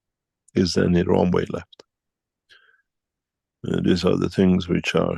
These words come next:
hidden, and the other things which are hidden. And, uh, we're talking about, according to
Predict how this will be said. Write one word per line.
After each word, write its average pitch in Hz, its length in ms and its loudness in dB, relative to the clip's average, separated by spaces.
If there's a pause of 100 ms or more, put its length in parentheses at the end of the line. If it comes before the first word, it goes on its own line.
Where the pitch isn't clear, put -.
hidden, 90 340 -4
and 85 240 -6
the 85 140 -4
other 87 340 -4
things 82 240 -6
which 85 220 -4
are 85 140 -6
hidden. 80 340 -10 (760)
And, 90 880 4
uh, 90 240 4 (840)
we're 95 120 4
talking 82 520 0
about, - 480 -4 (1600)
according 147 760 -4
to 107 360 -2